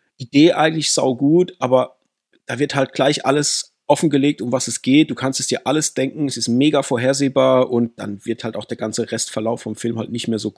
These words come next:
cool. Das Einzige, was cool war, dass er nicht so lang ging. Der hat nur <laughs> sechsundachtzig Minuten gehabt. Das war dann okay, ja. Aber ja, das war jetzt nix. Also da würde ich sagen, nee, braucht man nicht gucken. Ähm,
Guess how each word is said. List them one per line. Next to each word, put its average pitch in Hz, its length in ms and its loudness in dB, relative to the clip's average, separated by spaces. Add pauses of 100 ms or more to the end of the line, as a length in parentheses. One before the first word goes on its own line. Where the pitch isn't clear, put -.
cool. 127 160 4 (320)
Das - 140 -4
Einzige, 113 340 2
was 117 160 0 (100)
cool 127 200 4
war, 120 240 4 (480)
dass - 140 0
er 127 60 4
nicht 117 120 4
so 120 80 2
lang 110 180 4
ging. 113 240 0 (120)
Der - 100 2
hat - 140 -2
nur 135 100 4 (180)
<laughs> - 200 -4
sechsundachtzig - 680 0
Minuten 123 340 -4
gehabt. 135 240 2 (480)
Das 123 200 0
war 123 160 4
dann 127 180 2
okay, 131 500 4
ja. 120 220 2 (380)
Aber 117 340 2 (220)
ja, 101 680 -8 (260)
das - 160 -6
war 107 100 0
jetzt - 200 -6
nix. 104 220 -6
Also 110 160 -10
da 110 120 -2
würde 110 160 0
ich - 80 -2
sagen, 104 320 0
nee, 104 180 -2
braucht 113 340 -2
man 113 100 0
nicht 110 160 -4
gucken. 127 340 -2 (160)
Ähm, 113 380 0